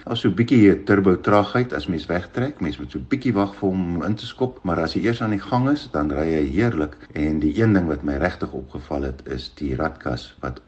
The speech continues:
ongelooflik glad is. Mens voel hom amper nie. En wat rygehalte betref, staan die X vyfenvyftig uit. Hy is regtig waar gemaklik oor die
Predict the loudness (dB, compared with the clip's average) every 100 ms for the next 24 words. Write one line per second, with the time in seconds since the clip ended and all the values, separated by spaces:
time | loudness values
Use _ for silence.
0 | -4 -2 -2 -2 -2 -4 -4 -8 -8 -8
1 | -8 -8 -10 -12 -10 -6 -4 -2 0 2
2 | 2 -2 -4 -4 -4 -6 -8 -20 -14 -8
3 | -6 -6 2 6 6 6 0 0 -2 -4
4 | -2 -2 -4 -18 -20 -20 -18 -8 0 2
5 | 2 0 -2 0 2 2 -2 -4 -4 -6
6 | -6 -6 -6 -8 -4 -4 -4 -6 -6 -6
7 | -8 -8 -8 -8 -8 -8 -8 -6 -6 -6
8 | -6 -8 -10 -16 -2 0 0 0 -2